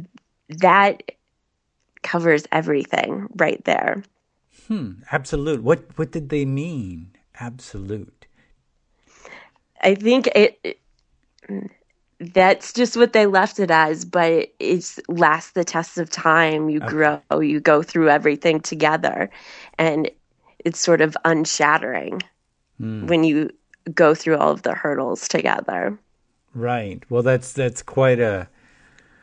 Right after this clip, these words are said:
Speaker 2: thing to tackle, the project of love. <laughs> But you, now you have a team that you've brought together with, um,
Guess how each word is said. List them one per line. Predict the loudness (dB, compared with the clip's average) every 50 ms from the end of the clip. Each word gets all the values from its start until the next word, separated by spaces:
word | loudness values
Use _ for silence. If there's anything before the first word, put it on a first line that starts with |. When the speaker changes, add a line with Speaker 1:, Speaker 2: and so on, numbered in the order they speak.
| _ _ _ _ _
Speaker 2:
thing | 2 2 2 2
to | 4
tackle, | 6 8 8 8 8 6 0 -2 -4 -4 -4
the | -6 -6 -8 -8 -10 -12 _
project | -14 -8 -4 -4 -4 -4 -4 -8 -4 0 2
of | 2 2 2
love. | 2 0 0 2 2 2 2 2 -2 -4 -6 -8 -2 0
<laughs> | 0 0 2 0 -2 0 0 -2 -4 -4 _ -12 -8
But | -6 0 2 2 4 6 4 4 2 0 _ _ -12 -10 -8
you, | -6 -4 0 0 0 0 0 -2 -4 -6 -10 -10
now | -6 -2 0 2 2 2 2 0
you | -2 -2 -4 -4 -4 -2 -2
have | -4 -4 -4 -4 -4 -4
a | -6 -8 -8
team | -8 -4 0 0 0 2 0 -2 -4 -4 -6 -6
that | -6 -8 -10 -10 _ _ _
you've | -14 -10 -8 -8 -8 -10 -8
brought | -8 -8 -8 -8 -10 -16
together | -16 -14 -8 -6 -6 -4 -4 -6 -8 -8 -10
with, | -10 -12 -14 -16 _ _ _ _ _ _ -18
um, | -16 -16 -16 -16 -18 -20